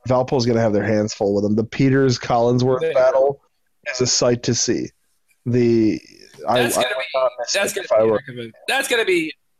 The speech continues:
Speaker 2: that's gonna be a hell of a game to watch, just based on that matchup alone.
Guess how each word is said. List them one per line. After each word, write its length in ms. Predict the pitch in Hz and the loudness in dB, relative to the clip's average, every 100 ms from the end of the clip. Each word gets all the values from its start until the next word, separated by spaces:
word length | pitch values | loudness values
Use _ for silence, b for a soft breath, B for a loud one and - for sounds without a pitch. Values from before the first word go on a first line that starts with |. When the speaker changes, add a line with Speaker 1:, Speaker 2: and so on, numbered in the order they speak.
| _ _ _ _ _ - | _ _ _ _ _ -4
Speaker 2:
that's 200 | 233 - | -4 -2
gonna 120 | 202 | 0
be 120 | 175 | 0
a 60 | 147 | 2
hell 200 | 147 143 | 2 0
of 80 | |
a 40 | 123 | -2
game 220 | 123 113 | -8 -8
to 60 | 110 | -6
watch, 420 | 104 104 101 - | -2 -2 -4 -6
just 480 | 175 202 202 - - | -2 -2 -4 -10 -6
based 340 | 190 175 170 | -2 -2 0
on 220 | 160 147 139 | 0 0 0
that 240 | 147 135 | -2 -2
matchup 420 | 143 139 135 127 | -4 -4 -4 -4
alone. 600 | 127 110 107 104 98 104 | -4 -6 -6 -6 -8 -14